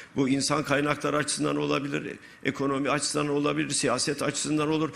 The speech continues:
Bunun çok iyi planlanması lazım. Planlamayı yapacak olanlar da aynı zamanda yetenekli kişilerdir,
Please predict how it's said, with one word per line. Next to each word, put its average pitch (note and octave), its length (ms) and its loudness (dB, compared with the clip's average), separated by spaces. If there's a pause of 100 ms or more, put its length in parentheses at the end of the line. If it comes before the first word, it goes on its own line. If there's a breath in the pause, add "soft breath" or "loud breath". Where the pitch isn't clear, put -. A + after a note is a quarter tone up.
(180 loud breath)
Bunun G3+ 220 6
çok A#3 280 4
iyi G#3+ 140 6
planlanması D3+ 760 4
lazım. G#2+ 320 -2 (360 loud breath)
Planlamayı A3 680 6
yapacak A#3 480 6
olanlar A3+ 520 8
da G#3 180 6
aynı A3 300 6
zamanda F#3+ 580 4 (840)
yetenekli G#3+ 680 8
kişilerdir, C3+ 680 2